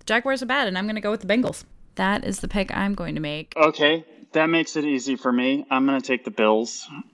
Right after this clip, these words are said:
Speaker 2: huge favorites. Um, they look great. Houston, um, with Davis Mills, woof, I don't know.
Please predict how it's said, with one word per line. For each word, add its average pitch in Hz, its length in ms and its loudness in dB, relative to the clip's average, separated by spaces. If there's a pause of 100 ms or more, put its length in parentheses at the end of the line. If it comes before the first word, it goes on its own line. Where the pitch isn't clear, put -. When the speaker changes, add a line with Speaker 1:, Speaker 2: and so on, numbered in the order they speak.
Speaker 2:
huge 123 440 0
favorites. 104 680 0 (220)
Um, 98 560 -4
they 185 160 6
look 127 360 -2
great. 107 500 -2 (580)
Houston, 117 760 0
um, 98 560 0 (440)
with 107 200 -10
Davis 107 360 4
Mills, 98 600 0 (240)
woof, - 480 4 (360)
I 104 100 4
don't 95 140 2
know. 98 460 0